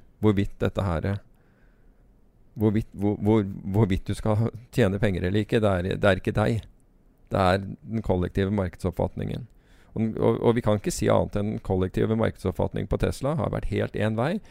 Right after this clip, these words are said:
I øyeblikket, det er ikke bare Tesla, men det gjelder også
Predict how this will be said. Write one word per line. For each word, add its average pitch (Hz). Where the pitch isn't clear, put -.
I 123
øyeblikket, 127
det 98
er 95
ikke 120
bare 101
Tesla, 113
men 117
det 110
gjelder 107
også 135